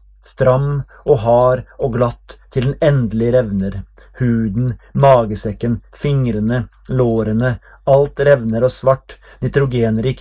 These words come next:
væske flommer ut av kroppen, trekker ned i furuplankene i kista, og får også dem til å råtne raskere.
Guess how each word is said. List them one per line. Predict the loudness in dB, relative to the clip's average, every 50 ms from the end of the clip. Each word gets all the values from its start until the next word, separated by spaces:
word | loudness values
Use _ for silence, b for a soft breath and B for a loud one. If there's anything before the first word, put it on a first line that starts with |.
| 0
væske | 0 0 0 -4 -12 -8 -6 -6 -6
flommer | -2 0 0 2 2 0 -2 -2
ut | -4 -4 -4 -4
av | -6 -4
kroppen, | -6 -8 -8 -8 _ -4 -4 -4 -4 b b b b -4
trekker | -2 -2 -2 0 -2 -2 0
ned | 0 0 -2 -2
i | -4
furuplankene | -4 -6 -4 -4 -2 -2 -4 -4 -4 -4 -4 -4 -4 -4 -2 -2 -2
i | -4
kista, | -4 -6 -8 -8 -8 -6 -6 -6 -6 -6 B B B B B B -8
og | 0 4
får | 4 4
også | 4 2 -2 0
dem | 0 0 0 0 -2
til | 0 2 4
å | 4 4
råtne | 2 -2 -4 _ -4 0 0
raskere. | 0 0 -2 -6 -12 _ -6 -6 -4 -6 -6